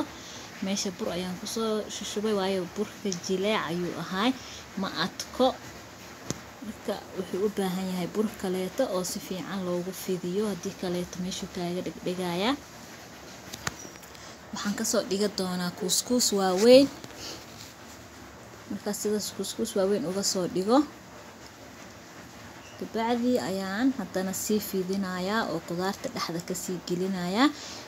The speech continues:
Jiiskane waan soo hoolay oo diyaar ayuu ii yahay. Jiiska isticmaalaya waa mozzarella cheese. Sidaas ayaan u fidinaa, insha Allah. Waxaan ka soo dhigtay shan kuus oo waaweyn.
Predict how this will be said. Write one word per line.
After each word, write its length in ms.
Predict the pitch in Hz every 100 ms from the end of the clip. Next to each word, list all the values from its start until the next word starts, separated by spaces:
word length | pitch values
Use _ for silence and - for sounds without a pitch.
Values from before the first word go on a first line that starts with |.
| -
Jiiskane 720 | - 254 247 - - 240 254 -
waan 240 | 180 185
soo 300 | - 208 202
hoolay 480 | 196 196 185 190 226
oo 120 | 170 175
diyaar 280 | 190 190 175
ayuu 240 | 180 175
ii 240 | - 185 185
yahay. 240 | 180 220
Jiiska 380 | 220 196 - 185
isticmaalaya 880 | 175 - 175 156 180 190 180 180 180
waa 140 | 170
mozzarella 720 | 170 165 - 175 190 196 175
cheese. 560 | 170 - 214 226 226 - - - - - - -
Sidaas 580 | - 220 220 220 226
ayaan 260 | - 190 185
u 80 | 208
fidinaa, 400 | - 185 185 175
insha 380 | 156 - 214 190
Allah. 140 | 240
Waxaan 220 | 214 180 175
ka 80 |
soo 180 | 190 180
dhigtay 400 | - 170 - 240
shan 300 | 226 - 202 175 -
kuus 340 | - 196 -
oo 160 | - 180
waaweyn. 540 | 175 175 185 226 262